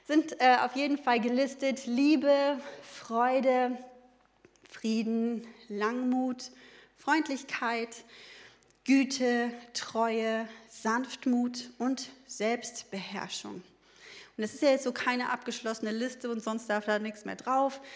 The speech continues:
sondern viele Dinge, die wir auch so bei Jesus sehen, sind für uns auf jeden Fall auch erstrebenswert, so wie Demut, Barmherzigkeit,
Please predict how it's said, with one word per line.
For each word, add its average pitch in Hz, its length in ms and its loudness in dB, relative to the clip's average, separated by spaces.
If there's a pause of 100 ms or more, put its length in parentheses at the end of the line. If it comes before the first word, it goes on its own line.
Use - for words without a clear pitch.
(160)
sondern 226 240 -2
viele 247 260 2
Dinge, 240 400 2
die 214 160 -4
wir 208 140 0
auch 202 80 -4
so 208 100 -4
bei 185 120 0
Jesus 240 500 0
sehen, 220 280 0
sind 214 160 -4
für - 120 -10
uns 208 180 -4
auf 196 160 -12
jeden 226 160 0
Fall 214 220 -6
auch 240 180 -2
erstrebenswert, 262 1000 0
so 208 140 -6
wie 202 140 -4
Demut, 262 720 0 (520)
Barmherzigkeit, 226 1120 -4